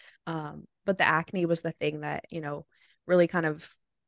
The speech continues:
made me start questioning what was going on with my body. And so, um, <clears throat> I started looking into, like, um, different, you know, the ne-,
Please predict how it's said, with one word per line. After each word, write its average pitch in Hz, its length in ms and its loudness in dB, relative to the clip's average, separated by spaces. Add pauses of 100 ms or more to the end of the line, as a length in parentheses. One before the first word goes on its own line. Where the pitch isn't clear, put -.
made 165 240 2
me 160 100 -2
start 160 220 2
questioning 165 480 0
what 156 100 -2
was 160 120 0
going 156 220 0
on 151 140 -4
with 160 120 -8
my 160 120 -2
body. 185 520 -2 (120)
And 180 180 0
so, 170 460 2 (580)
um, 170 520 2 (200)
<clears throat> 233 600 0
I 190 80 4
started 202 340 6
looking 185 260 -2
into, 180 300 2
like, 165 340 4 (200)
um, 160 520 -8 (600)
different, 170 460 0 (320)
you 185 120 -4
know, 165 100 0
the 175 80 2
ne-, 185 100 2